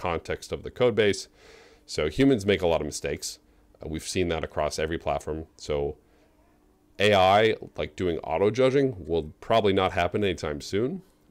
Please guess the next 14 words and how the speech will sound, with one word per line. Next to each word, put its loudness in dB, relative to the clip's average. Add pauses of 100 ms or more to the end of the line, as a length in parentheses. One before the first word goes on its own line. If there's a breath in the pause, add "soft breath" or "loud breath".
But -2
if -6
it -2
ever 0
does 0
happen, 0
it -4
will -4
be -6
once -4 (100)
it -6
performs -2
better -2
than -6